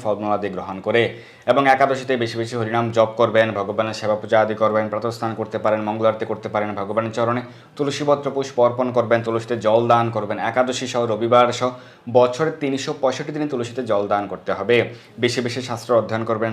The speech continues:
শ্রীমদ্ ভগবত গীতা, শ্রীমদ্ ভাগবত প্রভৃতি শাস্ত্রগ্রন্থ অধ্যয়ন করবেন, নির্দিষ্ট একাদশী ব্রত মাহাত্ম্যটি পাঠ করবেন। এই একাদশীতে আপনারা এই আমলকি একাদশী ব্রত মাহাত্ম্য যা ব্রহ্মাণ্ড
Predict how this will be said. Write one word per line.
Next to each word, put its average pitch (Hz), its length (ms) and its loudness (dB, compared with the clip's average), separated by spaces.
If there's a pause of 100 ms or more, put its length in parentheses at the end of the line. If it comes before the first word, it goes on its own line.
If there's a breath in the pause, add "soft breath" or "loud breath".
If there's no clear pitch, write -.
শ্রীমদ্ 107 340 -8
ভগবত 101 360 -2
গীতা, 104 200 -4 (100)
শ্রীমদ্ 107 360 -8
ভাগবত 101 380 -2
প্রভৃতি 101 300 -10
শাস্ত্রগ্রন্থ 98 460 -8 (100)
অধ্যয়ন 101 300 -8
করবেন, 107 220 2 (420 loud breath)
নির্দিষ্ট 135 360 0 (120)
একাদশী 139 380 0
ব্রত 113 160 -2 (100)
মাহাত্ম্যটি 98 420 -6
পাঠ 92 180 -2
করবেন। 92 240 -2 (140)
এই 120 140 6
একাদশীতে 117 440 2
আপনারা 127 200 0 (360 loud breath)
এই 127 60 0 (160)
আমলকি 160 440 2
একাদশী 135 380 0
ব্রত 110 140 0 (120)
মাহাত্ম্য 101 360 -6
যা 98 100 -2
ব্রহ্মাণ্ড 113 360 2